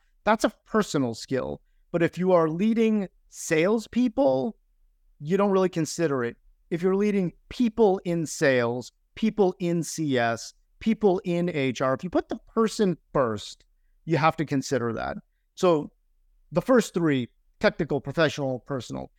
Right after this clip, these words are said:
And then the other three in the three by three to really structure it on a reoccurring basis. Point of focus, you wanna work on just one thing at a time. It's like tightening screws. You can tighten one screw at a time. You could try to tighten two at a time,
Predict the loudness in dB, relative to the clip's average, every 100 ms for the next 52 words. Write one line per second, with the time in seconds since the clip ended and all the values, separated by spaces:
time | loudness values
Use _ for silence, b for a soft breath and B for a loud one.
0 | _ _ 0 2 2 0 2 4 4 0
1 | -2 0 2 2 -2 -2 -2 0 2 0
2 | 0 -2 -4 -6 -2 0 0 -2 0 0
3 | 0 -2 0 0 -2 -4 -4 -4 -4 -2
4 | -2 -2 -2 -2 -2 -2 -6 -18 _ _
5 | _ _ _ 0 4 4 2 2 2 2
6 | 0 -2 -2 -2 0 2 2 2 2 2
7 | 0 -6 -2 -2 -2 -4 -2 -2 -2 -2
8 | 0 -2 -6 _ _ _ _ _ -10 -2
9 | -2 0 0 2 2 0 0 -2 0 0
10 | -2 -4 -6 -2 0 2 2 0 0 -2
11 | -4 -2 -2 -4 -4 -4 -6 _ -16 -10
12 | -6 -6 -8 -2 2 2 2 0 0 0
13 | 2 0 -2 -2 0 0 0 0 0 0
14 | 0 -2